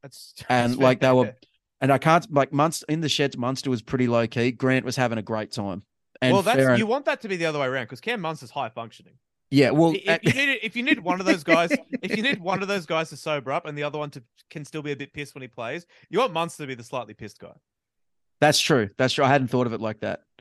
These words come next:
Speaker 2: But yeah, like, Grant, Grant more than earned it, so get into him, son.
Speaker 1: Manly
Speaker 2: But,
Speaker 1: did
Speaker 2: uh,
Speaker 1: play well against them in that early game this year. Remember they had that tough eighteen eight win. Ray Vega was putting hits on people and j-, and doing his best Reece Walsh impersonation as he got sin binned right on halftime.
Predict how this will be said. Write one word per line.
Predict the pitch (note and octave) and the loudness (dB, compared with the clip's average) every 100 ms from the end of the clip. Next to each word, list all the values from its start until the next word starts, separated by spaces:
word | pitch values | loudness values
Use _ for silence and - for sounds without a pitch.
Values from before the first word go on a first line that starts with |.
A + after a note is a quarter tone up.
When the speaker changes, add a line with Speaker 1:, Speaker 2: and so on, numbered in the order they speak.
| - | 2
Speaker 2:
But | C#3 | 4
yeah, | D#3 D3 | 6 6
like, | C#3 D#3 - - | 6 4 2 -10
Grant, | - E3+ C#3 | 0 0 2
Grant | D3 D3+ | 0 0
more | C#3+ C#3 | 0 0
than | A#2+ | 0
earned | B2+ A#2+ | -2 -2
it, | C3 | -4
so | B2 | -6
get | A#2 B2 | 0 0
into | A#2+ B2+ | 0 -2
him, | A2 | -2
son. | - C#4+ | -2 0
Speaker 1:
Manly | A4+ - | 2 0
Speaker 2:
But, | |
Speaker 1:
did | A3 G3+ | 0 -2
Speaker 2:
uh, | A2+ | 0
Speaker 1:
play | G3 | 0
well | E3+ D#3+ D#3+ C#3+ A2+ - _ - | -2 -2 -2 -4 -8 -14 _ -16
against | C#3 C3+ C#3+ C#3+ - | -14 -10 -10 -12 -14
them | B2+ | -12
in | B2 | -8
that | B2 B2 | -10 -8
early | B2+ B2 | -8 -8
game | A#2 | -10
this | G#2+ - | -10 -10
year. | A#2 | -10
Remember | C3+ B2+ | -8 -10
they | B2 A#2 | -8 -8
had | B2 A#2+ G#2 _ | -6 -10 -10 _
that | A#2 A2 - _ _ _ | -12 -12 -16 _ _ _
tough | - C3 C3+ | -10 -8 -8
eighteen | B2 C3 A#2+ | -10 -10 -8
eight | A#2 | -8
win. | G#2+ B2 | -8 -12
Ray | A#2 C3 | -6 -6
Vega | A#2+ A#2+ B2 A#2+ | -4 -6 -6 -8
was | A2+ - _ _ | -12 -16 _ _
putting | C#3+ A#2+ | -16 -14
hits | C#3 | -10
on | C3 B2 | -10 -8
people | B2+ B2 A#2+ | -8 -8 -8
and | A2+ | -10
j-, | B2 B2+ | -8 -10
and | B2+ | -6
doing | C3+ C3 | -6 -6
his | A#2 | -6
best | C3+ B2 _ _ - | -8 -10 _ _ -14
Reece | B2+ C#3+ - | -4 -4 -2
Walsh | C#3 C#3 | -2 -2
impersonation | C#3 C3 C3+ C3 B2 B2 C3+ | -4 -4 -4 -4 -6 -4 -6
as | A#2 | -8
he | |
got | A#2+ B2 | -8 -10
sin | C#3 B2+ | -10 -6
binned | C3 A#2+ | -6 -6
right | B2 B2 | -4 -4
on | |
halftime. | B2 A#2+ - C3 B2+ | -4 -8 -8 -8 -10